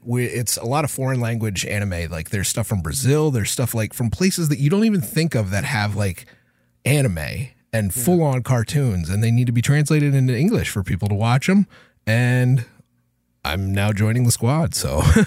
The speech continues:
Speaker 1: <laughs>
Speaker 2: That's awesome, man. Congratulations. That's really cool. Um, s-, speaking of improv, you sent me a video that had to deal with, uh, orca milk and making cheese out of it. Not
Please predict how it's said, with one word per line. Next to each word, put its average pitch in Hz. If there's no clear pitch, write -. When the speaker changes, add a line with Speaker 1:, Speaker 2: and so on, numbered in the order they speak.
Speaker 1:
<laughs> -
Speaker 2:
That's -
awesome, 220
man. 131
Congratulations. 175
That's 120
really 156
cool. 165
Um, 135
s-, -
speaking 285
of 139
improv, 127
you 135
sent 185
me 165
a 127
video 117
that 101
had 120
to 110
deal 113
with, 110
uh, 107
orca 120
milk 127
and 101
making 107
cheese 113
out 110
of 107
it. 113
Not 131